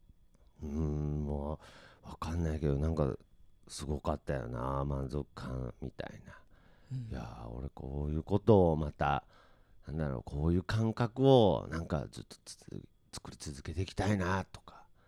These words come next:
Speaker 1: なんかこう熱いね、ちょっと話、普段そんな話しないのになんかちょっと熱い話をね、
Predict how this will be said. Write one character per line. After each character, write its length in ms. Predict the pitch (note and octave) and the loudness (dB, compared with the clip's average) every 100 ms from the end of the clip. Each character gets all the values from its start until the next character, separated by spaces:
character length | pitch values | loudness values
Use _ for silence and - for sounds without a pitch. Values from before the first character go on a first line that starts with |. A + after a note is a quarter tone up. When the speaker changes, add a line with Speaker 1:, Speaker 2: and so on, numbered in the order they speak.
| - - - - | -20 -20 -20 -16
Speaker 1:
な 60 | - | -14
ん 40 | |
か 80 | - | -14
こ 220 | - - - | -14 -12 -10
う 40 | |
熱 340 | - - G#2 | -8 -2 2
い 100 | G#2 | 2
ね、 220 | F#2+ G#2 - - _ - - | 2 0 -4 -12 _ -20 -16
ち 80 | |
ょ 20 | - | -10
っ 20 | |
と 100 | - | -6
話、 340 | D#2+ D2+ - | -4 -4 -4
普 300 | D#2 D2+ A#2 | -6 2 6
段 220 | C3 A2+ | 8 6
そ 100 | F2 | 6
ん 40 | G#2+ | 6
な 60 | |
話 240 | G2+ G#2+ G2 | 6 6 6
し 100 | G#2 | 6
な 100 | G2+ | 8
い 40 | |
の 80 | F2+ | 8
に 60 | F2+ | 4
な 60 | |
ん 20 | |
か 100 | D#2+ | 2
ち 100 | C#2+ | 2
ょ 40 | F#2+ | 2
っ 20 | |
と 100 | C#2+ | 2
熱 220 | C#2+ G#2+ | -2 0
い 20 | |
話 420 | G2 G2+ G2+ - - | 2 2 2 0 -8
を 40 | |
ね、 220 | - - | -10 -10